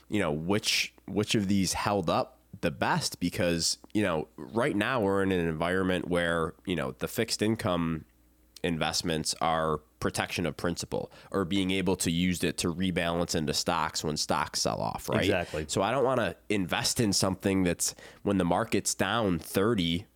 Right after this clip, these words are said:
Speaker 1: then this is also down fifteen or twenty. That just doesn't make any sense to me, because if that's the case, then why not have it all invested in equities?
Speaker 2: That's right.
Speaker 1: Right? So I, I think it's important that we're going through this to,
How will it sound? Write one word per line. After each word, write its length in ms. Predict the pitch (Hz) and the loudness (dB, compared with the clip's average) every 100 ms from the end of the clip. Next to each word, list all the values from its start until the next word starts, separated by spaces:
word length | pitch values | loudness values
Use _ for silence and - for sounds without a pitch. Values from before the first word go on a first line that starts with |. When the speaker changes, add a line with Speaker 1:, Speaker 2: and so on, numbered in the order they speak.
| _ | _
Speaker 1:
then 180 | 92 85 | -2 0
this 180 | 95 - | 2 2
is 120 | 92 | 2
also 340 | 85 107 - 90 | 2 2 2 2
down 300 | 82 82 78 | 2 0 -2
fifteen 500 | - 95 - 101 92 | -2 -4 -2 0 2
or 120 | 71 | 0
twenty. 400 | - 120 120 85 | 0 0 2 2
That 120 | 87 | 0
just 260 | 107 - - | -2 -6 -4
doesn't 200 | 95 101 | -2 0
make 160 | 90 | 0
any 140 | 92 78 | 0 -2
sense 340 | - 110 143 | 0 0 -2
to 100 | - | -2
me, 220 | 65 - - - - - - | -4 -6 -12 -20 -20 -20 -14
because 380 | - 98 87 - - _ 80 - - | -8 -2 -2 -2 -6 _ -12 -12 -4
if 160 | 92 - | -4 0
that's 300 | 98 127 - | -2 0 -2
the 80 | |
case, 340 | 92 101 95 - | 0 0 0 0
then 140 | 87 | 0
why 180 | 85 95 | 2 0
not 180 | 95 90 | 0 -2
have 180 | 95 90 | -2 0
it 80 | 85 | 0
all 180 | 101 | 0
invested 440 | 92 80 71 - 90 | 0 -2 -2 -2 -2
in 100 | 85 | -4
equities? 540 | - - 50 50 - - | -2 -4 -4 -6 -8 -4
Speaker 2:
That's 180 | 120 113 | -2 2
right. 160 | 151 - - - | 0 -2 -12 -4
Speaker 1:
Right? 280 | 80 104 - | 0 0 -2
So 480 | - 101 87 85 82 | -2 0 2 2 0
I, 120 | 87 95 | -2 -2
I 100 | 92 | -2
think 220 | 92 110 104 | 0 0 0
it's 320 | 92 - - - - | 0 -2 -4 -8 -4
important 580 | 92 - 131 - 104 87 | -4 -2 -2 0 0 0
that 140 | 82 | -2
we're 120 | 82 | -2
going 320 | 85 87 82 78 | 0 0 0 -2
through 280 | - 226 226 | -2 2 4
this 300 | 101 95 - | 4 2 0
to, 220 | 107 | 0